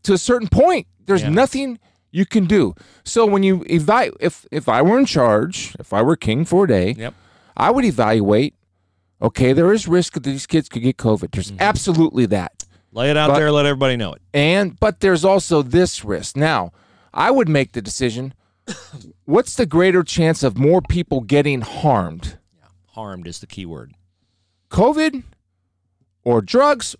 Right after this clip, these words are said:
Speaker 1: or suicide or idle time? And this is not, uh, just Columbus City Schools. It's any
Speaker 2: Depression.
Speaker 1: school
Speaker 2: Yeah.
Speaker 1: district.
Speaker 2: Yeah.
Speaker 1: Any school district.
Speaker 2: Yeah. I mean, it's just
Speaker 1: Financially wealthy school districts,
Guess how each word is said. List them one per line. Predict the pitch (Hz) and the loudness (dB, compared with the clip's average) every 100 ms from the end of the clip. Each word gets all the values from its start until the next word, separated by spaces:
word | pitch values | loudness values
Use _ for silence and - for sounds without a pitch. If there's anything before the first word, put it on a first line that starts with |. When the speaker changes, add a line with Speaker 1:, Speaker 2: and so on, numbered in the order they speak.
| _ | _
Speaker 1:
or | 110 | -6
suicide | 98 - 285 269 - 254 254 226 - | -4 -2 0 0 2 2 2 0 -2
or | 110 - | -4 0
idle | 196 185 | 2 2
time? | 139 - 262 269 269 233 _ - | 2 2 2 2 2 -2 _ -4
And | 196 | 0
this | 302 - | 0 0
is | 180 | -2
not, | 190 156 - | 0 0 -2
uh, | 151 | -2
just | 127 143 - | 0 -2 -2
Columbus | 170 165 135 | 0 2 0
City | - 165 | -2 -2
Schools. | 196 - 220 | -2 0 0
It's | 240 190 - | 0 -4 -4
any | 254 320 294 104 - | -2 0 0 -2 -8
Speaker 2:
Depression. | 113 - 123 120 123 120 | -12 -4 -2 -2 -4 -6
Speaker 1:
school | 110 - 240 165 104 87 _ | -4 2 4 4 0 -6 _
Speaker 2:
Yeah. | - - - | -20 -14 -2
Speaker 1:
district. | 160 - 123 90 - - | 0 0 -2 -2 -6 -12
Speaker 2:
Yeah. | 80 - _ | -14 -20 _
Speaker 1:
Any | 269 320 302 | -2 0 0
school | - 294 | 0 0
district. | 175 208 - - - - _ _ _ | 2 0 -2 -10 -12 -20 _ _ _
Speaker 2:
Yeah. | 78 _ _ _ _ _ _ | -20 _ _ _ _ _ _
I | 104 | -10
mean, | 123 127 | -6 -6
it's | - | -4
just | 180 185 | -2 2
Speaker 1:
Financially | 220 247 262 233 | 2 0 0 4
wealthy | 214 269 285 | 4 2 0
school | 262 311 302 | -2 0 0
districts, | 226 285 - 294 - | 0 -2 0 -2 -4